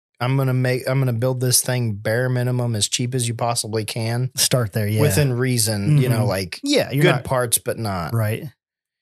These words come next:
Speaker 1: You know.
Speaker 2: Be interesting to see. Like, <clears throat> if
Speaker 1: And
Speaker 2: you're
Speaker 1: then
Speaker 2: building it as bare minimum as you could,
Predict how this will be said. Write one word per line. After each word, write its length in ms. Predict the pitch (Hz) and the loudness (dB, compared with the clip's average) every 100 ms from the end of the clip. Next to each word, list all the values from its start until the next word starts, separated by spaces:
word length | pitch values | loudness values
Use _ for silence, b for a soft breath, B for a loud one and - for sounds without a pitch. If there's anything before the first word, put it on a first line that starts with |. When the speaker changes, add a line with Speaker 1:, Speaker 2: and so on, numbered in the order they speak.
| _ - | _ -6
Speaker 1:
You 80 | |
know. 300 | 110 98 92 80 | -2 -2 -4 -6
Speaker 2:
Be 120 | 135 | -6
interesting 400 | 120 110 - 101 | -2 0 -2 -2
to 60 | 98 | -2
see. 260 | - 117 | 0 2
Like, 300 | 117 123 113 - - | 2 0 -2 -18 -20
<clears throat> 180 | _ | _
if 0 | |
Speaker 1:
And 340 | 190 190 127 92 | -2 0 0 -2
Speaker 2:
you're 120 | 156 | 2
Speaker 1:
then 160 | 135 147 | 4 4
Speaker 2:
building 280 | 151 139 139 | 4 4 2
it 100 | 139 | 2
as 100 | 131 | 0
bare 240 | 107 127 | 0 0
minimum 260 | 127 127 120 | 2 0 0
as 140 | 117 | 0
you 60 | 110 | -2
could, 360 | - 151 117 | 0 0 0